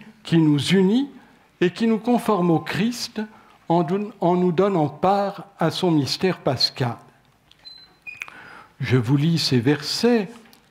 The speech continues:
le passage est bien connu. En effet,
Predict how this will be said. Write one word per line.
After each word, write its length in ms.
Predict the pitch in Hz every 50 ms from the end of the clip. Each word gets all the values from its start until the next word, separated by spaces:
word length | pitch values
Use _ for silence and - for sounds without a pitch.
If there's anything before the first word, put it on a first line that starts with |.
| _ _ _ _ _ _ _ _ -
le 100 | 127 127
passage 560 | 120 - 131 123 - - - 165 151 147 123 127
est 80 | 120
bien 240 | 104 113 151 170 170
connu. 540 | 165 165 165 156 156 170 202 240 240 220 - - - - - _ _ _ _ _ _ _ _ _ _ _ - _ _ _ - _ _ - - _ -
En 180 | 196 226 208
effet, 480 | 196 180 156 - - - - 123 107